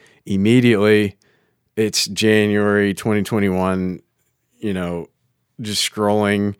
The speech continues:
any social media platform, any news websites, like, ugh, like, people running their mouths, saying things they shouldn't be saying. And it's like some folly out there in the world and really, you know, unpleasant,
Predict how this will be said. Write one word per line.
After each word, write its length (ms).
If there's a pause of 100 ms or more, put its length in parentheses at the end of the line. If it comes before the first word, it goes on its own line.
(340)
any 200
social 340
media 260
platform, 580
any 260
news 320
websites, 500
like, 100
ugh, 720
like, 320 (360)
people 420
running 320
their 100
mouths, 320
saying 240
things 200
they 100
shouldn't 260
be 120
saying. 320
And 120
it's 200
like 260
some 400
folly 560
out 220
there 180
in 140
the 80
world 440 (480)
and 160
really, 300 (600)
you 180
know, 240 (240)
unpleasant, 720